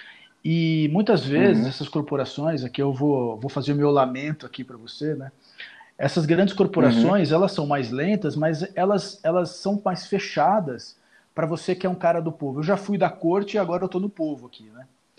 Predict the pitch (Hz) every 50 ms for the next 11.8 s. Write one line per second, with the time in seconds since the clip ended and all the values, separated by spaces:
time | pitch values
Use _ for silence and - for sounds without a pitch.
0 | _ _ _ _ _ _ _ _ _ _ 160 165 - - 226 233 226 208 - 269
1 | 220 220 226 247 254 233 - - 262 - - - 240 220 190 160 135 120 131 139
2 | - - 151 139 135 139 147 156 147 143 165 165 160 - 165 - - - 180 175
3 | 170 165 160 151 135 - _ _ - _ _ - 127 135 131 127 123 120 120 117
4 | 113 110 110 117 - 127 147 147 147 135 151 160 156 156 147 139 120 135 147 143
5 | 135 135 127 123 117 113 120 127 127 127 123 123 170 196 180 165 - - - 156
6 | 151 139 127 156 151 147 143 131 - 127 135 143 139 - 147 139 135 131 131 123
7 | 123 123 139 180 190 151 135 139 147 156 151 131 117 - _ - 120 120 117 107
8 | 113 - - 131 - - 135 131 120 143 139 - 143 135 120 - - 131 123 120
9 | 117 113 123 131 180 175 147 135 135 139 131 117 - - 123 123 - - 113 123
10 | 120 - - _ - 120 120 123 120 - 120 117 120 123 120 - 117 117 117 156
11 | 156 135 135 127 127 147 143 127 113 120 - - 101 - -